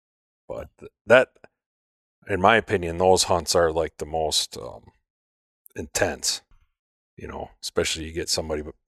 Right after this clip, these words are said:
with the trigger that's, doesn't got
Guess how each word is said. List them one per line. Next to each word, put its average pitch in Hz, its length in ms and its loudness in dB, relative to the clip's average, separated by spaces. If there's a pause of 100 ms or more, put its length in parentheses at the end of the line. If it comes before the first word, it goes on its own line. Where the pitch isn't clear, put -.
(600)
with 90 140 -8
the - 80 -12
trigger 80 400 -4
that's, - 460 -8 (760)
doesn't 87 240 -6
got - 340 -4